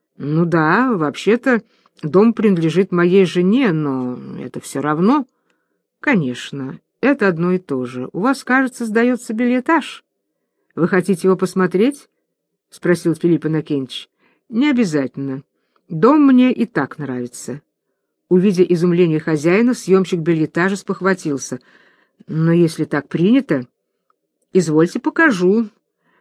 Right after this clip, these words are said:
Мужчины по лестнице отправились в бельэтаж. Степан, чистивший в гостиной медные ручки, прошептал вслед хозяину: "Двести пятьдесят рублей".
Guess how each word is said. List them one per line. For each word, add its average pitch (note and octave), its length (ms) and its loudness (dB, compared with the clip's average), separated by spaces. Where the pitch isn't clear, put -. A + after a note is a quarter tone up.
Мужчины A3+ 440 -2
по G3+ 160 2
лестнице E3+ 540 0
отправились E3+ 640 -2
в E3 60 -8
бельэтаж. D3+ 680 -6
Степан, A3 560 0
чистивший - 560 -4
в E3 80 -4
гостиной F3+ 480 0
медные E3 440 2
ручки, A#3 340 -2
прошептал F#3 560 -2
вслед E3 320 -4
хозяину: C3+ 600 -4
"Двести G3 640 0
пятьдесят A3 640 -2
рублей". E3 460 0